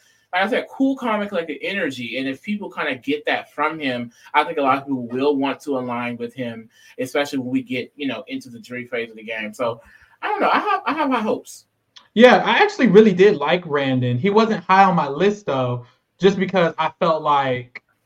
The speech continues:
Speaker 2: even though he seemed very smart, very intelligent, I feel like he could very much so be one of the more strategic forces in the game. Kind of what you said, it seemed like he might be an overthinker, it also seemed like he would be someone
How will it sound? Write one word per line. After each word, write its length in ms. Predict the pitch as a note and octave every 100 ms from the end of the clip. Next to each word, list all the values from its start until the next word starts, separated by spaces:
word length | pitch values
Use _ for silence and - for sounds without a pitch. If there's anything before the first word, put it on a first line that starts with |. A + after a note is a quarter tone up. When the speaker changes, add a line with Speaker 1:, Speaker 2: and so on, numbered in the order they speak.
| -
Speaker 2:
even 280 | G#3 A3 A#3
though 160 | G#3+
he 140 | F#3 F#3+
seemed 680 | - F3+ E3+ D#3+ D3+ C#3 -
very 300 | C#3 D#3+ D#3+
smart, 560 | D3 - D3+ D#3 D#3 -
very 240 | D3+ D3+ C#3
intelligent, 480 | C3+ D3 D3 D3
I 120 | C#3 C3+
feel 120 | D3+
like 140 | C#3
he 80 | B2+
could 200 | - B2
very 260 | C3 C3+ C3+
much 200 | C3 B2+
so 140 | C#3
be 340 | B2 B2+ B2+ B2+
one 180 | C3 C3
of 60 |
the 60 | B2+
more 160 | B2+ A#2+
strategic 500 | B2+ A#2+ C3 B2 -
forces 420 | D3 E3+ F3+ F3+
in 80 | G3
the 100 | G3
game. 380 | G3 G3+ G#3 - - _
Kind 200 | - C4
of 60 | F#4+
what 160 | B3+
you 80 | G#3+
said, 340 | F3+ F#3+ G3 E3
it 140 | D#3
seemed 200 | B3 G#4+
like 160 | F#4+ -
he 80 | G#3
might 280 | F3 D#3
be 140 | E3 D3
an 100 | C3
overthinker, 920 | C#3+ E3 C3+ B2 - E3+ F3 G#3 B3 - _ _ -
it 180 | F#3+ F#3+ -
also 260 | G#3+ B3+
seemed 200 | A3+ G#3
like 180 | F3+ D#3
he 140 | - G3+
would 160 | F3+
be 100 | E3
someone 340 | C#3 D#3+ C#3